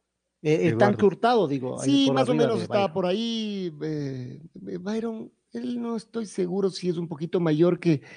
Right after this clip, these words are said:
Speaker 3: que ellos, de todas, que el Pato Hurtado, por ejemplo, que era el otro centro delantero de la selección, esa sub-veintitrés del año,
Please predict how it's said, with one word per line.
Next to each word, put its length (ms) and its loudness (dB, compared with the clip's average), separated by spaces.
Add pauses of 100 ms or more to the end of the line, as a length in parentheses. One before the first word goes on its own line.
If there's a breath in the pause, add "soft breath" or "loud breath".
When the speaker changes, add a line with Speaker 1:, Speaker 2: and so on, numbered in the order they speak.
(280 loud breath)
Speaker 3:
que 280 10
ellos, 240 6
de 60 -2
todas, 240 4
que 80 0
el 80 2
Pato 300 0
Hurtado, 520 0
por 120 -6
ejemplo, 400 -4
que 80 -4
era 80 -2
el 80 -4
otro 280 -4
centro 300 -8
delantero 280 0
de 80 0
la 80 -4
selección, 380 -2
esa 140 -2
sub-veintitrés 760 0
del 140 0
año, 380 0